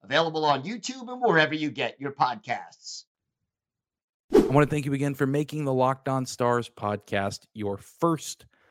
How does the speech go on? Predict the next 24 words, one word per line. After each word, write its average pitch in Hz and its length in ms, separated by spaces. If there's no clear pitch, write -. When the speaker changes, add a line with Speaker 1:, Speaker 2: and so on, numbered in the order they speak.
Speaker 2:
listen 123 580
of 113 300
the 101 120
day. 110 260
The 101 100
Dallas 107 440
Stars 107 400
take - 260
down 156 260
the 131 80
Pittsburgh 127 600
Penguins 120 560
to 107 100
reclaim 120 720
the 110 100
first - 480
place 110 280
spot 104 420
in 170 440
the 117 100
Central 117 720
Division, 123 500
which 107 380
is 110 160